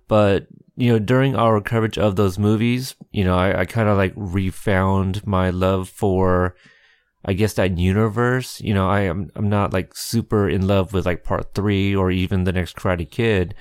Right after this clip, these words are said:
but had a lot of fun doing that. So when Cobra Kai was announced, we're like, "Okay, you know, we'll, we'll check it out." Y-, you know, we kinda mentioned that there were really no discussions yet as to what kind of format we were gonna approach it. And,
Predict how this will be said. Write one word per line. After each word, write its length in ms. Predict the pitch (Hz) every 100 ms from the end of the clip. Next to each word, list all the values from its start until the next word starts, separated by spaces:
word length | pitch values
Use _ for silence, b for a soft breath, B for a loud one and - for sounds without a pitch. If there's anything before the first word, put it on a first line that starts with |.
| B B B
but 460 | - 98 92 95 - -
had 80 | 131
a 40 | 139
lot 120 | 139
of 100 | 131
fun 220 | 135 113
doing 280 | 104 98 82
that. 340 | 85 85 - B B B _
So 480 | - 107 101 101 104
when 380 | 110 104 95
Cobra 240 | 92 107 95
Kai 280 | - 135 147
was 180 | 107
announced, 500 | 92 85 87 87 95
we're 100 | 107
like, 160 | 98 98
"Okay, 300 | 185 - 147
you 140 | 160
know, 200 | 139 127
we'll, 320 | 139 131 131 85
we'll 180 | 123
check 280 | 135 135 131
it 100 | 139
out." 360 | 101 95 101 - B B B _
Y-, 140 | - -
you 440 | - - - 113
know, 140 | 104 101
we 180 | 104
kinda 280 | - 120 113
mentioned 600 | 110 107 104 113 104 110
that 180 | 104 98
there 120 | 101
were 220 | 95 101 95
really 260 | 104 104
no 160 | 92 101
discussions 580 | 90 - 101 - 98 107
yet 160 | 98 - -
as 240 | 95 95
to 300 | - 101 92
what 180 | 87 87
kind 140 | 113 90
of 80 |
format 400 | - 110 101 101
we 100 | 95
were 120 | 95 87
gonna 180 | 87
approach 420 | 82 - 175 - 104
it. 200 | 98 -
And, 240 | 98 90